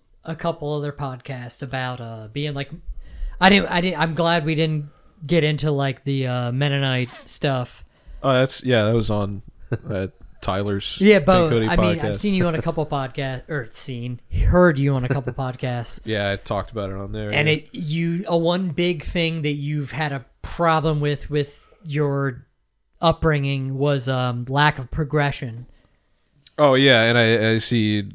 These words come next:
Speaker 2: uh, thought experiments as the extension of progression.
Speaker 1: Sure.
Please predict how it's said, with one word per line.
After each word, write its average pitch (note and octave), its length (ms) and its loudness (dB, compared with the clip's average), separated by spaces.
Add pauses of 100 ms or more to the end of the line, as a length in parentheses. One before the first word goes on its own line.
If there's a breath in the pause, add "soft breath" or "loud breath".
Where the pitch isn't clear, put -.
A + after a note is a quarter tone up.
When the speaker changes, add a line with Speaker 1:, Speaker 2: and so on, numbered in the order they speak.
(120)
Speaker 2:
uh, F#2 220 -2
thought A2+ 380 0
experiments F#2+ 920 -6
as F#2+ 340 -6
the F#2 300 -4
extension F#2+ 640 -4
of F2 320 -6 (120)
progression. G2 640 -2
Speaker 1:
Sure. E3+ 400 0